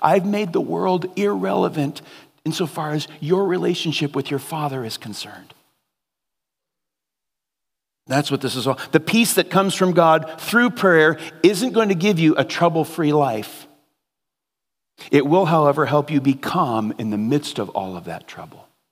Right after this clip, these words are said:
Peace in your mind and in your heart, in you, is actually a lot easier to attain. Peace inside you is easier to attain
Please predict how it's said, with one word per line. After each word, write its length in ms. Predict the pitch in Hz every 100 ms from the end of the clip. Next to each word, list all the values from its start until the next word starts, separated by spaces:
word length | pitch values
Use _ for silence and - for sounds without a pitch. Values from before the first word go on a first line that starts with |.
| _ _ _ _ _ _ _ _ _ _ _ _ _ _ _ -
Peace 320 | - 175 180 175
in 80 |
your 140 | 147 123
mind 340 | 139 156 151
and 100 | 143
in 100 | 139
your 120 | 135
heart, 360 | 123 147 135 -
in 180 | 185 190
you, 220 | 208 185
is 140 | 147 -
actually 460 | 165 180 - 214 180
a 60 |
lot 360 | 170 165 170 -
easier 420 | 165 165 156 175 165
to 160 | 175
attain. 500 | 165 - 127 90 98 - _ _ _ _ _ _ -
Peace 300 | 185 175 -
inside 600 | 175 208 226 208 170 151 120
you 160 | 117
is 200 | 117 113 -
easier 380 | 170 156 165
to 180 | 156 147
attain 480 | 147 - 110 95